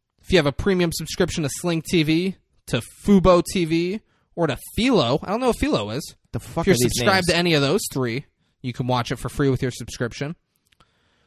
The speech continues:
Speaker 1: You can rent it on Google Play or Vudu for two ninety-nine, or rent it on Apple T V for three ninety-nine. Guys, Apple doesn't have enough money. You should give them that three ninety-nine.
Speaker 2: Yeah, you know, Apple needs it.
Speaker 1: But guys,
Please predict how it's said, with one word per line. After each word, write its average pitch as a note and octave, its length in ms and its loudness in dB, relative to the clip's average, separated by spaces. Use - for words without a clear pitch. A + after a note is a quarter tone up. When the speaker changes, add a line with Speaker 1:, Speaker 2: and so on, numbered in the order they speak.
Speaker 1:
You D#3+ 120 -6
can C#3+ 200 0
rent D#3 180 2
it F3 80 -2
on C#3+ 160 0
Google D#3 300 4
Play D#3+ 260 -4
or C3+ 80 0
Vudu D3 380 2
for C#3+ 100 -4
two D#3+ 240 -4
ninety-nine, A#2 720 -6
or B3+ 480 6
rent B3+ 220 2
it B3 40 0
on B3 140 0
Apple B3 260 -2
T A#3+ 200 -6
V D#4 180 0
for C#3+ 140 -4
three - 180 -6
ninety-nine. A2+ 440 -10
Guys, A3+ 200 -4
Apple C4 240 0
doesn't C4 160 0
have A3 80 0
enough F#3 160 0
money. C3 240 -2
You A#2 80 -4
should F#3+ 140 -6
give A3+ 120 0
them A3 100 0
that E3 120 0
three E3+ 180 -2
ninety-nine. A2 400 -8
Speaker 2:
Yeah, A2 220 -2
you C#3 200 -4
know, G#2 200 -8
Apple D3 260 0
needs A2 260 -4
it. - 120 -18
Speaker 1:
But - 100 -18
guys, B3 160 0